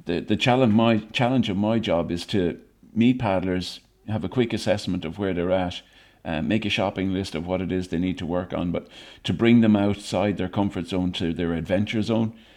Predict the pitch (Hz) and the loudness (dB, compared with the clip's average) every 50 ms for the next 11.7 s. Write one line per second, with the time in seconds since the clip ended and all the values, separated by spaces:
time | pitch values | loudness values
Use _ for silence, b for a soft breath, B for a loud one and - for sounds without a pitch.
0 | B B B B - 90 95 95 - 110 110 110 107 - 123 101 104 95 - - | B B B B -6 -4 -4 -2 0 2 2 2 2 0 -2 -2 -2 -2 -4 -6
1 | - 90 95 101 98 95 87 87 87 87 85 90 90 92 107 110 120 110 117 - | -8 -4 -2 -2 0 0 0 0 0 0 2 2 2 2 2 2 -2 -4 -6 -6
2 | - 117 107 110 107 - - 85 87 87 90 95 104 104 - 107 87 107 110 110 | -4 -4 -2 -2 -4 -4 -6 -4 -2 -2 0 0 -2 -2 -4 -4 -4 -4 -2 -2
3 | 110 107 - 117 117 117 - 113 104 123 117 110 107 90 - 95 113 113 110 110 | -4 -2 -2 -2 -2 -2 -4 -6 -4 -2 -2 0 0 -2 0 0 0 0 0 -2
4 | 104 - 113 98 92 - 101 95 92 92 98 92 87 95 90 87 87 85 - 87 | -2 0 0 -2 0 0 -2 -2 0 0 -2 -2 -2 -2 -2 -2 -2 -4 -4 -4
5 | 85 82 - B B B B B B B B B - - 95 82 101 95 95 98 | -4 -4 -6 B B B B B B B B B -6 -6 -2 0 0 0 0 0
6 | 98 - - 85 85 82 87 82 85 85 85 - - - - - - _ _ _ | -2 -4 -4 -4 -4 -2 -2 -2 0 -2 -2 -4 -8 -16 -20 -20 -20 _ _ _
7 | - - - 151 160 - 127 123 - 117 101 - 123 120 113 104 - - - - | -12 -8 -6 -6 -6 -4 -2 -2 0 0 0 2 4 4 4 4 2 -2 -8 -6
8 | - - 117 120 120 - 113 104 98 101 101 - 98 85 92 90 - - 110 107 | -2 2 2 2 2 0 0 0 0 0 0 -2 -2 -4 -4 -2 -2 0 2 2
9 | 113 107 - - 107 90 95 110 117 117 117 120 - - 120 117 117 123 120 120 | 0 0 -2 -4 -2 0 0 2 2 0 -2 -2 -2 0 0 0 0 0 0 0
10 | 117 107 110 - - 107 104 98 98 101 - - 123 123 117 117 120 120 110 110 | 0 -2 -2 -2 -2 0 0 0 0 0 0 2 2 2 4 4 2 2 2 0
11 | 98 - 113 110 98 71 90 107 113 127 143 127 - | 0 2 2 2 2 2 4 4 4 4 2 -2 -6